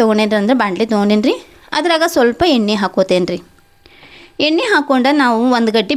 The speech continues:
ಬೆಳ್ಳುಳ್ಳಿ ತೊಗೊಂಡು ಜಜ್ಜಿಟ್ಕೊಂಡಿದ್ದೆ ರೀ, ಆ ಬೆಳ್ಳುಳ್ಳಿನ ಇದಕ್ಕೆ ಹಾಕೋತೇನ್ರಿ. ನೋಡ್ರಿ, ಹಂಗೆ ಒಂದು ಉಳ್ಳಾಗಡ್ಡಿ ಹೆಚ್ಚಿದೆ ರೀ, ಉಳ್ಳಾಗಡ್ಡಿನೂ ಹಾಕೋತೇನ್ರಿ. ನೋಡ್ರಿ, ಈ ಚಾನಲ್ ಇಷ್ಟ ಆದ್ರೆ ಲೈಕ್ ಮಾಡ್ರಿ, ಹಂಗೆ ಸಬ್ಸ್ಕ್ರೈಬ್ ಮಾಡೋದು ಕೂಡ ಮರಿಬೇಡ್ರಿ.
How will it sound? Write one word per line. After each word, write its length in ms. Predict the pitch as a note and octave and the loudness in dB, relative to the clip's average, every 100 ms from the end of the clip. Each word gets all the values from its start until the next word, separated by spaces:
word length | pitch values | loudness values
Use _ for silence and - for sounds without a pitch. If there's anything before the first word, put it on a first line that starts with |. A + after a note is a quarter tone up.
| A#3+ | 0
ಬೆಳ್ಳುಳ್ಳಿ 340 | G#3 A3 A#3+ G#3+ | 2 2 0 0
ತೊಗೊಂಡು 220 | A3 A#3 | 2 2
ಜಜ್ಜಿಟ್ಕೊಂಡಿದ್ದೆ 600 | G#3+ F3+ G#3+ G#3+ G3+ G3+ B3 | 0 -2 -2 -2 0 0 0
ರೀ, 60 | C5+ - - - - C4 | -2 -8 -20 -20 -8 -4
ಆ 40 | E4+ D#4 | -2 0
ಬೆಳ್ಳುಳ್ಳಿನ 480 | A#3 G#3+ G#3+ G#3+ A#4+ - | 0 0 0 0 0 -2
ಇದಕ್ಕೆ 240 | B3+ - - | -2 -2 -2
ಹಾಕೋತೇನ್ರಿ. 640 | G4+ D#4 C#4 A3+ G3 E3+ - _ _ _ _ _ _ _ - - - - - - _ _ _ _ - | -2 -2 -2 -4 -6 -8 -14 _ _ _ _ _ _ _ -20 -20 -20 -20 -20 -20 _ _ _ _ -6
ನೋಡ್ರಿ, 240 | E3 E3+ F4+ C#4+ | -4 0 -2 0
ಹಂಗೆ 280 | D4+ E4 G4 B4 E4+ B3+ | 0 0 -2 -4 -2 0
ಒಂದು 160 | B3+ B3 | 2 2
ಉಳ್ಳಾಗಡ್ಡಿ 420 | A3+ B3+ B3 B3 | 0 -2 -2 0
ಹೆಚ್ಚಿದೆ 320 | A3 - G#3+ A#3+ | -2 -2 0 0
ರೀ, 60 | F#4 - - - G#3 | 0 -6 -20 -6 -2
ಉಳ್ಳಾಗಡ್ಡಿನೂ 560 | G#3+ G3+ G3 G3 B3 B4+ | 0 0 -2 0 -2 0
ಹಾಕೋತೇನ್ರಿ. 560 | B4+ - - G#3+ F#3+ F3+ - _ _ - - - | -2 0 -2 -2 -2 -6 -10 _ _ -20 -12 -4
ನೋಡ್ರಿ, 220 | D#4 F#4 E4 | -2 0 -2
ಈ 20 | C4+ | -2
ಚಾನಲ್ 300 | C4+ A#3 C4+ B3 | -2 0 0 0
ಇಷ್ಟ 160 | A#3+ B3 A3+ | -2 -2 -2
ಆದ್ರೆ 200 | A3 B3+ C4 | 0 0 0
ಲೈಕ್ 240 | G#3 G#3+ A3+ | -2 -2 -2
ಮಾಡ್ರಿ, 240 | G#3 A3+ D4+ | 0 0 0
ಹಂಗೆ 220 | A3+ G3 G3+ | 0 0 -2
ಸಬ್ಸ್ಕ್ರೈಬ್ 420 | G#3+ - E4 G4 | -4 -2 -2 0
ಮಾಡೋದು 320 | B3+ G3 G3 G3 | 0 0 -2 -2
ಕೂಡ 140 | G#3 A#3 G#3+ | 0 0 0
ಮರಿಬೇಡ್ರಿ. 500 | G3 G3+ G3+ G#3+ | 0 0 0 0